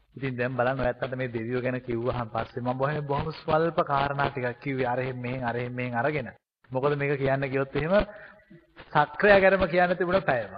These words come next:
සක්‍රියගේ වැඩ කොටසම පැයකින් කියන්නත් බෑ ඇත්තටම. ඊටත් වඩා විස්තා දීර්ඝ දේශනාවක්. සක්‍රියගේ කරන දේවල්, කියන දේවල්, හැසිරීම, චර්යාව හරි පුදුමාකාරයි. මේ ටික හොඳට අහුවාම මතක තියාගන්න ඕන අපේ ඇහැට නොපෙනෙන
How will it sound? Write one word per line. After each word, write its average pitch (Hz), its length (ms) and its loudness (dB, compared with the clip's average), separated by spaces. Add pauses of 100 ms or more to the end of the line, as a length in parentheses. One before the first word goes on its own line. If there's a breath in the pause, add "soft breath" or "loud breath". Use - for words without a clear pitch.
(1200)
සක්‍රියගේ 180 640 2
වැඩ 175 180 4
කොටසම 175 400 2
පැයකින් 160 380 4
කියන්නත් 156 300 2 (100)
බෑ 151 200 2
ඇත්තටම. 156 380 2
ඊටත් 131 220 0
වඩා 165 340 2
විස්තා 196 560 -4
දීර්ඝ 180 360 0
දේශනාවක්. 143 640 0
සක්‍රියගේ 160 600 -6 (460 soft breath)
කරන 147 260 -2
දේවල්, 170 400 2
කියන 127 320 -6
දේවල්, 165 400 0
හැසිරීම, 156 560 -6
චර්යාව 135 600 -6
හරි 143 180 -6
පුදුමාකාරයි. 98 760 -6 (1200)
මේ 226 220 8
ටික 311 180 4
හොඳට 262 320 6
අහුවාම 240 460 8
මතක 214 340 4
තියාගන්න 175 500 4
ඕන 190 160 8
අපේ 185 320 4
ඇහැට 185 260 0
නොපෙනෙන 185 560 2